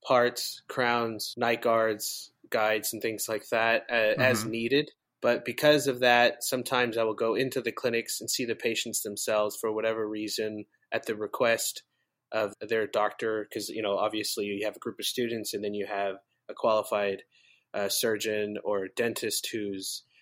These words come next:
Speaker 1: nearby to check
Speaker 2: Yep.
Speaker 1: the work, to verify, to give input. So in, in some cases, I'll just be called in to help not only with scanning,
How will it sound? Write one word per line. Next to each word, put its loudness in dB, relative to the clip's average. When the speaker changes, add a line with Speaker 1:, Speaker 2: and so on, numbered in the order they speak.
Speaker 1:
nearby 4
to -12
check 0
Speaker 2:
Yep. 2
Speaker 1:
the -4
work, 2
to -4
verify, 0
to -10
give -6
input. 0
So 2
in, -2
in -2
some 2
cases, 2
I'll 6
just -4
be -4
called 2
in -2
to -4
help 0
not 2
only -4
with 0
scanning, 4